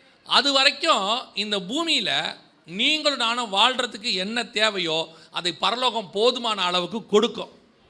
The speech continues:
உங்கள் தேவை என்ன என்பதை பரமபிதா முன்பே அறிந்திருக்கிறார். பிசாசு கொண்டு வந்து உங்களுக்குள்ள ஒரு விதையை போடுறான். ஒண்ணே ஒண்ணு வேணாங்கிறார் ஆண்டவர், அதையும் சாப்பிடு.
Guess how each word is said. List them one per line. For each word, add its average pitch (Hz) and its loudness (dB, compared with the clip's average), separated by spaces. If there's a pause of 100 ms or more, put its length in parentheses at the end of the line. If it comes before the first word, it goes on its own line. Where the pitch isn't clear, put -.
(1700)
உங்கள் 170 -4
தேவை 247 2
என்ன 247 0
என்பதை 220 0 (380)
பரமபிதா 220 2 (720)
முன்பே 359 0
அறிந்திருக்கிறார். 254 -4 (840)
பிசாசு 285 4
கொண்டு 254 -4
வந்து 302 0
உங்களுக்குள்ள 254 -2
ஒரு 240 0
விதையை 233 4 (100)
போடுறான். 220 -4 (880)
ஒண்ணே 208 0
ஒண்ணு 247 -4
வேணாங்கிறார் 220 0
ஆண்டவர், 185 -2 (180)
அதையும் 202 -8
சாப்பிடு. 143 -8